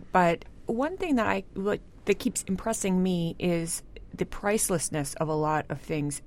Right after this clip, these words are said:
E-, even if you think about dancers who can't use the rehearsal time that they've scheduled.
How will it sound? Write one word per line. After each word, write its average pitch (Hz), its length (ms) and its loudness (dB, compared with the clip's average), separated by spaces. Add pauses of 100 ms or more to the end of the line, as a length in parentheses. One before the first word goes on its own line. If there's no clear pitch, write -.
(140)
E-, - 100 -6 (100)
even 226 240 2
if 233 100 -2
you 202 120 0
think 185 200 -2
about 170 300 0
dancers 170 480 -2
who 156 200 0
can't - 460 -2 (240)
use 180 320 0
the 165 180 0
rehearsal 170 500 -2
time 147 320 -2
that 143 160 -2
they've 143 180 -2
scheduled. - 600 -6